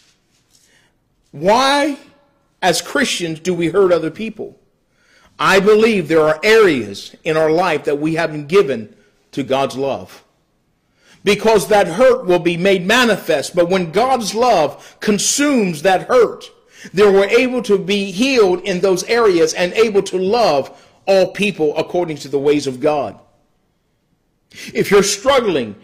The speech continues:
in your situation, in your relationships, and there's hurt there, maybe the Lord is saying tonight,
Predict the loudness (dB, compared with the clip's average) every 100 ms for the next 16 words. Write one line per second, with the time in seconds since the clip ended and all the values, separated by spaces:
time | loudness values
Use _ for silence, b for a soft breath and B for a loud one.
0 | b 0 2 4 6 6 2 -4 0 2
1 | 2 0 2 2 4 2 0 -4 -10 -8
2 | -8 -8 -20 _ _ b b b b -2
3 | 2 2 0 2 0 0 -2 -2 -4 -12
4 | _ _ _ _ _ _ _ _ _ 0
5 | 2 2 2 4 4 4 2 -2 -2 0
6 | 0 0 0 0 -2 -4